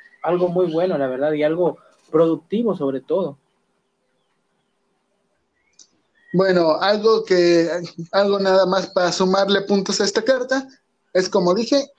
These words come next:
Speaker 2: se juega con Bastion, y pues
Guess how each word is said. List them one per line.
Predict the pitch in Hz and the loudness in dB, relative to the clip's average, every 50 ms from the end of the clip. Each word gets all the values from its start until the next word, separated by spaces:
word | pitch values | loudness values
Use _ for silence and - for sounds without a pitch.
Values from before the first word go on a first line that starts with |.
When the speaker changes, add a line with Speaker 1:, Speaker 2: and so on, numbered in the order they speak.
| _ | _
Speaker 2:
se | - - - 180 165 | -8 -2 -2 -2 0
juega | - 190 185 180 202 185 - | 2 2 2 4 2 2 2
con | 180 175 170 170 | 0 0 0 2
Bastion, | 180 220 233 220 - - 175 165 151 151 - - - - _ _ - | 2 2 0 0 -2 -2 -2 -2 -2 -4 -10 -16 -20 -20 _ _ -8
y | 180 180 170 170 165 165 165 | -2 2 4 6 6 4 4
pues | - - 160 151 151 147 147 - - - _ | 2 0 2 2 2 2 0 -6 -14 -20 _